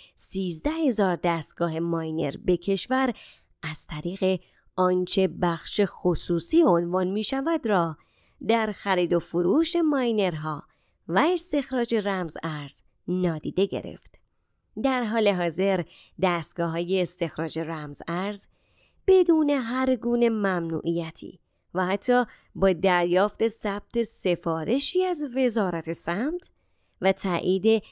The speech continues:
منشأ ارز از سوی بانک مرکزی توسط بخش خصوصی به کشور وارد می‌شود. به نظر می‌رسد که سپاه تروریستی پاسداران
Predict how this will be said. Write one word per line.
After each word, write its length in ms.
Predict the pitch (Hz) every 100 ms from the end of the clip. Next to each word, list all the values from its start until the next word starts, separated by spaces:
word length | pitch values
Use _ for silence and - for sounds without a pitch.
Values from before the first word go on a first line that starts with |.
| -
منشأ 680 | 190 190 175 160 - 160 156 -
ارز 420 | 180 254 349 339 -
از 180 | 285
سوی 400 | - - 254 220
بانک 420 | 202 196 180 160 170
مرکزی 840 | 175 185 196 - 240 269 320 311 _ _ _ _ -
توسط 640 | 311 302 294 330 320 294 277 - _ _
بخش 340 | 254 254 - 247
خصوصی 1000 | 226 - 190 - 165 165 - 196 311 349
به 140 | 330 269
کشور 600 | 262 196 - 190 233 254 - _ _
وارد 520 | 156 180 175 185 170
می‌شود. 460 | - 151 160 - - _ _ _ _ _ _ _ _
به 120 | -
نظر 360 | 349 330 349 349
می‌رسد 580 | 320 262 208 - 233 262
که 220 | 302 311 302 _ _
سپاه 600 | - - 196 208 208 240
تروریستی 920 | 240 208 190 160 151 - - 262 392 -
پاسداران 840 | 311 277 247 226 196 185 302 330